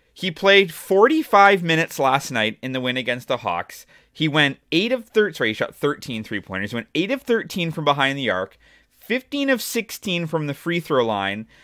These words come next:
and he went twenty-five of thirty-three from the field. That's seventy-six percent, sixty-two percent from the line,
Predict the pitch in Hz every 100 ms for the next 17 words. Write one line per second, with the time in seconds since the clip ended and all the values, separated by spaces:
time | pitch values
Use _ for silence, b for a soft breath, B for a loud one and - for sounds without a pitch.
0 | b b _ 139 143 135 135 131 131 123
1 | - - 156 147 147 - - 180 220 254
2 | 233 226 185 180 170 156 - 156 156 151
3 | - 143 139 - 127 120 113 117 98 90
4 | 104 - - - 107 143 208 247 - 240
5 | - - 254 - 127 110 - _ b b
6 | b b b - 139 110 117 107 233 220
7 | 214 202 185 185 170 156 147